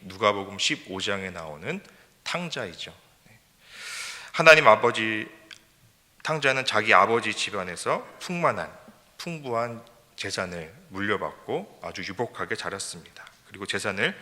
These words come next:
미리 받아 챙기고 먼 나라로 떠나-, 먼 나라로 떠났습니다. 거기서 허랑방탕하게 재산을 다 썰어버리고 탕진해버렸습니다.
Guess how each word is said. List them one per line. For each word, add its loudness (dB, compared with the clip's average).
미리 4
받아 2
챙기고 -8
먼 2
나라로 -4
떠나-, -8
먼 -4
나라로 -6
떠났습니다. -10
거기서 -2
허랑방탕하게 4
재산을 -4
다 -6
썰어버리고 -6
탕진해버렸습니다. -10